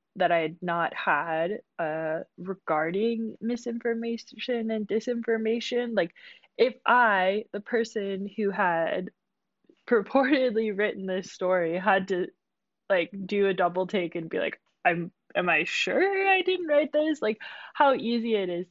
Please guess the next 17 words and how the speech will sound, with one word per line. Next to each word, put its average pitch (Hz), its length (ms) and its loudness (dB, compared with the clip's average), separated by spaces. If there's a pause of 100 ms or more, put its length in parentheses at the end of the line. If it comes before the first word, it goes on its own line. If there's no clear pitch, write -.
to 190 100 -10
believe 160 680 -6 (480)
things, 170 580 -2 (120)
um, - 460 -2 (100)
online. 180 920 -2
And 190 140 -2
I 196 60 0
think 226 320 -2 (300)
part 240 280 2
of 240 80 -4
me, 214 240 -2
it 196 100 -4
was 190 160 -4
always 185 480 0
just - 280 -10
really 180 300 -2
skeptical 175 1120 -2